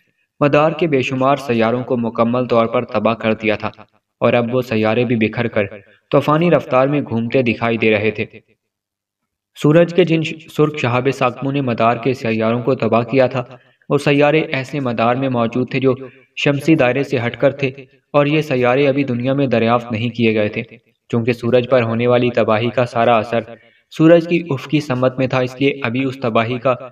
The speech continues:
रुख निज़ाम शमसी की तरफ नहीं हुआ था। लेकिन चूंकि सूरज की तपिश और रोशनी हद से ज़्यादा तजावुज़ कर चुकी थी, इसलिए शमसी दायरे के उफ़क़ी तरफ मौजूद सैयारों की रोशनी में भी बेपनाह इजाफा हो चुका था। सूरज पर होने वाली ये तबाही कुदरती थी,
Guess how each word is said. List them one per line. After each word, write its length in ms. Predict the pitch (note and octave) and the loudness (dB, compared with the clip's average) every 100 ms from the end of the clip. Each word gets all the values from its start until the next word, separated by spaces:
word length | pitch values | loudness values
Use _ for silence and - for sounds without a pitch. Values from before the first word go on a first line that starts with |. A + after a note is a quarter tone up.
| _ _ B2+ | _ _ 0
रुख 220 | D3 D3 | 0 0
निज़ाम 380 | B2 A#2+ B2 C#3 | 0 0 0 0
शमसी 380 | C3 A#2+ D3 | -2 -4 -2
की 100 | C#3 | 0
तरफ 300 | A#2 A#2 A#2+ | 2 0 -2
नहीं 160 | A2 A2+ | -6 -4
हुआ 180 | G#2+ G#2+ | 0 0
था। 360 | A2 A2+ A#2 _ _ _ B2 | -2 -12 -14 _ _ _ -4
लेकिन 260 | A2+ B2 | -4 -4
चूंकि 280 | A2+ A#2 B2 | -4 -2 -4
सूरज 340 | A#2 A#2 A#2+ | -2 0 0
की 120 | - C3 | 0 -2
तपिश 380 | A2+ B2 B2 B2 - _ _ - | -2 -2 -4 -6 -20 _ _ 0
और 140 | D3 | 2
रोशनी 380 | C#3 B2+ C3 C#3+ | 2 0 -2 -2
हद 180 | A#2 A#2+ | -2 -2
से 160 | C#3+ | -2
ज़्यादा 240 | B2 A#2 B2+ | 2 2 2
तजावुज़ 540 | B2 A2+ A2 A#2 A#2+ | 0 0 0 0 -4
कर 160 | A#2 A2+ | -2 -4
चुकी 280 | B2 A2+ A#2 | -4 -4 -4
थी, 180 | B2 A#2+ - _ _ | -6 -10 -16 _ _
इसलिए 320 | D#3 - E3 D#3+ | -4 0 2 2
शमसी 340 | C#3 C3 D#3 | -2 0 0
दायरे 280 | C#3 B2+ C3+ | 4 2 0
के 120 | C#3 C#3 B2+ | -4 -6 -8
उफ़क़ी 260 | - D3+ | -6 -4
तरफ 300 | D3 C3 B2+ B2 | 0 2 0 0
मौजूद 340 | A#2 B2 B2+ | -2 0 -4
सैयारों 420 | - A2+ A2+ A#2+ | -2 0 0 -2
की 160 | A#2+ B2 | -2 0
रोशनी 320 | G#2+ - B2 | 0 -2 -4
में 140 | A2+ | -4
भी 140 | G#2+ G#2+ G#2+ _ _ _ _ | -4 -6 -10 _ _ _ _
बेपनाह 380 | C#3+ D#3 D#3+ D#3+ | 0 2 2 0
इजाफा 360 | C#3+ B2 A#2+ C3+ | 0 0 0 2
हो 120 | B2+ | 0
चुका 260 | C3 B2+ B2 | 0 0 0
था। 140 | B2+ - A#2+ _ _ - | -2 -10 -20 _ _ -4
सूरज 280 | C3 C#3 C3+ | 2 2 4
पर 140 | C3+ | 0
होने 240 | A2+ A#2+ | 0 -2
वाली 220 | C3 B2+ C3 | 2 2 2
ये 140 | C3 | 2
तबाही 400 | C3 A#2 A2+ B2 | 2 2 2 0
कुदरती 460 | A#2 A2+ A2+ - A#2+ | -4 -2 -2 -2 -4
थी, 180 | - | -6